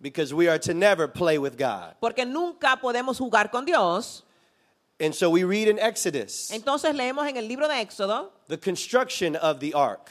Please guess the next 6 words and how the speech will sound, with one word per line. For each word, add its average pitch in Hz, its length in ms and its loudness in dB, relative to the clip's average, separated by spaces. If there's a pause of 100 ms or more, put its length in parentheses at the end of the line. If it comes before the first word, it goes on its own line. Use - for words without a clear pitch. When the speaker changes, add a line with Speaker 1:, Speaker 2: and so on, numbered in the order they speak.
(140)
Speaker 2:
la 220 140 -2
construcción 240 760 -4
del 185 160 0
arca. 156 440 -8 (240)
Speaker 1:
The 160 200 -8
ark 196 480 2